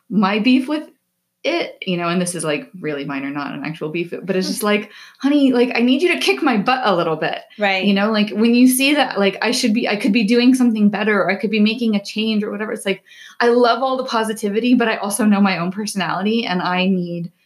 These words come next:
Speaker 1: you know, I, I, like, I really wanna root out
Speaker 2: Yeah.
Speaker 1: problems and flaws and obstacles and, you know, get better.
Speaker 2: Right.
Speaker 1: Um, you know, and we've talked about how you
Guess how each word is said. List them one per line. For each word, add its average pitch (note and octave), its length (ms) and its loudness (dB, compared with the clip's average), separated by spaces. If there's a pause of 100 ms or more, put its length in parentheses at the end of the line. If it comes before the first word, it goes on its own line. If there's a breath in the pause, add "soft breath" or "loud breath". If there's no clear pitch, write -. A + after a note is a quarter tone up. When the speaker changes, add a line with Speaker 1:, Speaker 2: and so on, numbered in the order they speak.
(220)
Speaker 1:
you F#3 100 -6
know, E3+ 140 -6
I, F#3+ 200 0 (100)
I, G3+ 260 -2
like, E3+ 220 -4
I F#3 100 -2
really F#3+ 300 4
wanna E3+ 420 -4 (100)
root G3+ 220 2
out D3 420 -4 (420)
Speaker 2:
Yeah. G3 140 -6
Speaker 1:
problems E3+ 440 -2
and D#3+ 140 -8
flaws E3+ 260 0
and D3+ 140 -8
obstacles E3 560 -6
and, D#3+ 320 -6
you E3+ 100 -10
know, D#3 240 -8 (440)
get - 260 -4
better. F3+ 560 -6
Speaker 2:
Right. E3+ 340 -6 (400)
Speaker 1:
Um, E3+ 460 -8 (520)
you F#3 140 -10
know, - 80 -10
and F3+ 100 -4
we've E3+ 120 -6
talked F3+ 200 -12
about F#3+ 180 -8
how F#3 100 -8
you B3+ 580 -4